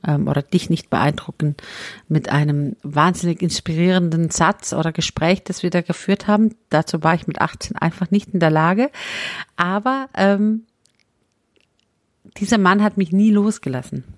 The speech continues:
Auch heute nicht. Wenn ich einen Artikel über ihn sehe, dann lese ich den. Ich verfolge ihn, wie er auch jetzt im Alter mit abbauender, ähm, Kondition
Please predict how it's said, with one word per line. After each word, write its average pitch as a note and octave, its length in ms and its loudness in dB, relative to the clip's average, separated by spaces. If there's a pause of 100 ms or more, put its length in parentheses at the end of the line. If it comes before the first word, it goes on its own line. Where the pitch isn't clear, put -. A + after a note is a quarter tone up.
(260)
Auch - 220 -2
heute G3 300 2
nicht. - 360 -6 (200)
Wenn D#3+ 240 -2
ich - 120 -6
einen D#3+ 120 -2
Artikel F#3+ 480 0
über F3+ 160 2
ihn F3 200 2
sehe, F#3 300 2
dann D#3+ 160 0
lese F#3+ 300 2
ich - 100 -6
den. E3+ 280 0 (680)
Ich - 120 -10
verfolge G3 480 4
ihn, F3 520 0
wie E3+ 200 0
er D#3+ 220 0 (160)
auch - 140 -2
jetzt F3+ 360 0
im E3 180 0
Alter F#3 440 2
mit F3+ 340 0 (960)
abbauender, D#3 840 2
ähm, D3+ 480 -4
Kondition D#3+ 800 0